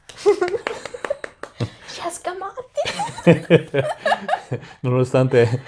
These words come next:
Speaker 2: mi sei sempre piaciuta, ti ho sempre, ti ho sempre, non so, avuta te e anche i tuoi fratelli, perché siete dei, de-, siete cresciuti abbastanza vicino a me da sempre, quindi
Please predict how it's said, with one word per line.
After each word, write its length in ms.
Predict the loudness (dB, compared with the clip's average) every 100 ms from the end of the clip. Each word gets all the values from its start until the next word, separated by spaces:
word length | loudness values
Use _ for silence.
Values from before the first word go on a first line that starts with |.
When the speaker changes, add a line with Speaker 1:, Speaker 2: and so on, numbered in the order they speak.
| 2
Speaker 2:
mi 140 | 6 6
sei 220 | 6 4
sempre 380 | 4 2 2 4
piaciuta, 540 | 4 4 2 4 4
ti 80 | 4
ho 100 | 2
sempre, 840 | 2 2 4 4 4 4 0 -8 -18 -20 -20 _ _
ti 100 | 0
ho 60 | 2
sempre, 540 | 4 2 4 4 4
non 180 | 4 0
so, 420 | 2 2 2 -2 -10 -16 -20 -14
avuta 600 | -2 0 2 4 4 4 2 -4 -4
te 220 | 4 6
e 40 |
anche 280 | 4 2 -4
i 40 | -2
tuoi 200 | 0 0
fratelli, 440 | 0 -2 -2 -2
perché 260 | -2 -2 -2
siete 380 | -2 -4 -4
dei, 300 | -2 -2 -2
de-, 160 | -6 -8 -12 -20 -18 -16 -18 -20 -20 _ _ -10
siete 280 | -6 0 2
cresciuti 800 | 2 4 6 6 4 2 0 -4 -8 -10 -12 -14 -18 -20 -20 _
abbastanza 580 | -2 0 2 2 2
vicino 400 | 0 0 -2 -2 -2
a 40 |
me 220 | -2 -4
da 140 | -2 -2
sempre, 460 | 0 -2 -2 -6
quindi 400 | -6 -6 -6 -8